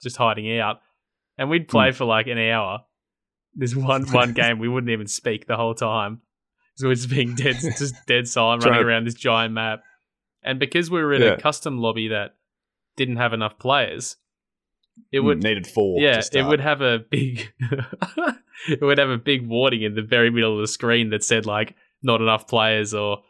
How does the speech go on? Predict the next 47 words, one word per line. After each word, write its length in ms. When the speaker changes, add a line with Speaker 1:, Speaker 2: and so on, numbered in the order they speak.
Speaker 1:
or 100
something 280
like 140
Speaker 2:
Yeah, 160
Speaker 1:
that. 40
It, 80
Speaker 2:
which 100
Speaker 1:
it 140
would 160
flash 460
the 120
whole 280
time. 340
So 140
we 80
used 140
to 40
s-, 180
play 380
for 220
an 80
hour 280
one-on-one 580
with 140
that 200
giant 440
warning 320
in 100
the 60
middle 220
of 40
the 80
screen 440
in 160
dead 220
silence. 440
Speaker 2:
Lit-, 180
literally 400
blocking 560
pretty 160
much 200
our 140
entire 400
aiming 260
ret-, 200
Speaker 1:
<laughs> 0
Speaker 2:
reticle, 540